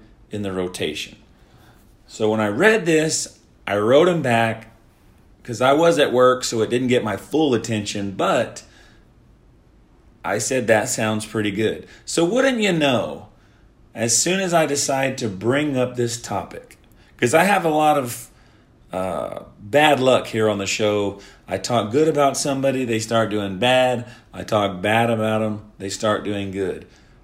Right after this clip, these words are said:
So, right after Grady suggests this trade, Dallas Keuchel goes seven innings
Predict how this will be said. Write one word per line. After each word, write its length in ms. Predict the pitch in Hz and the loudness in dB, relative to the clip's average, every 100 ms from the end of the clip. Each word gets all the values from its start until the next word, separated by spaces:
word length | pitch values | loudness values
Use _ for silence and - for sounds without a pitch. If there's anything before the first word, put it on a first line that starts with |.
| _ | _
So, 640 | - - - 160 120 - - _ _ _ _ _ _ - | -18 -6 -2 0 0 -4 -14 _ _ _ _ _ _ -12
right 240 | 104 156 | -4 -2
after 320 | 208 196 190 165 | 0 -2 -2 -8
Grady 760 | 139 151 160 156 156 156 - - - - - _ _ _ _ _ _ _ _ | -4 -2 0 0 0 -2 -8 -18 -20 -20 -20 _ _ _ _ _ _ _ _
suggests 600 | - 120 107 120 147 - | -8 -8 -4 2 2 2
this 280 | 107 107 - | -4 -4 -2
trade, 720 | - - 131 104 87 87 110 - _ _ _ _ _ _ _ _ _ _ _ - | -4 0 2 2 0 -4 -10 -18 _ _ _ _ _ _ _ _ _ _ _ -4
Dallas 360 | 120 139 147 139 | 2 4 2 0
Keuchel 400 | 143 135 123 113 | -2 0 -2 0
goes 200 | 120 - | 0 2
seven 300 | 127 127 123 | 0 0 0
innings 480 | 117 120 117 113 | 0 0 -2 -6